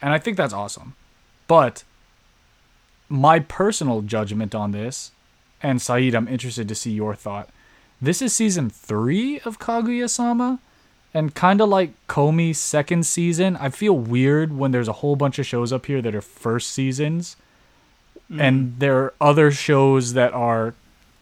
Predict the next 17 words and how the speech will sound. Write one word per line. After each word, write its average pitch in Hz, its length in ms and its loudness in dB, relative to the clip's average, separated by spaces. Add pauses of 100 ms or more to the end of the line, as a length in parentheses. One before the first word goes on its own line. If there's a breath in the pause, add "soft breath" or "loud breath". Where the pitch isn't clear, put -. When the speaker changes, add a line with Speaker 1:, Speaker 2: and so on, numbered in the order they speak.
(480 soft breath)
Speaker 1:
you 151 140 2
know, 160 120 4
they 143 100 4
probably 170 300 4
stand 135 460 2
on 131 140 4
their 120 160 0
own, 127 260 2
but 117 100 -2
they're 120 140 -2
also 120 240 -2
reliant 104 500 -2
on 110 140 -2
things 110 240 -4
in 104 60 -6
the 104 60 -6
past. 95 460 -16